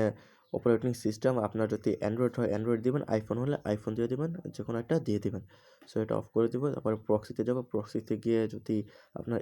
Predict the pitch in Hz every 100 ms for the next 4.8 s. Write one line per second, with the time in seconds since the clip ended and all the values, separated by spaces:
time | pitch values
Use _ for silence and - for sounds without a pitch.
0 | 127 113 110 120 117 110 107 104 104 -
1 | 113 95 104 120 123 147 113 107 - 101
2 | - 131 117 104 - - - 107 117 120
3 | 143 120 - 104 - 117 127 127 139 -
4 | 147 - 104 98 101 95 95